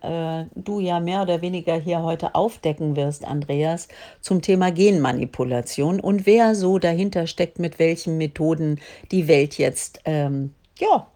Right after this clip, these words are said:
durch Gen manipuliert werden soll. Aber vorher noch mal, wollt's was sagen?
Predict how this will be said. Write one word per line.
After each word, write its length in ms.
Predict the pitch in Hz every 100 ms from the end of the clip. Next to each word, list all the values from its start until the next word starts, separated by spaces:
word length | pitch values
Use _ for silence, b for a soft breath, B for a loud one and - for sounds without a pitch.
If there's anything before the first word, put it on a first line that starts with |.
| -
durch 460 | 262 302 - - -
Gen 240 | 175 156
manipuliert 720 | 147 143 143 156 151 147 131
werden 320 | 139 131 131
soll. 300 | 127 123 127 - B B B
Aber 320 | 190 226 220
vorher 400 | - 277 262 233
noch 300 | 214 202 -
mal, 340 | 190 180 185 190
wollt's 240 | 175 180 -
was 140 | 175
sagen? 240 | 147 147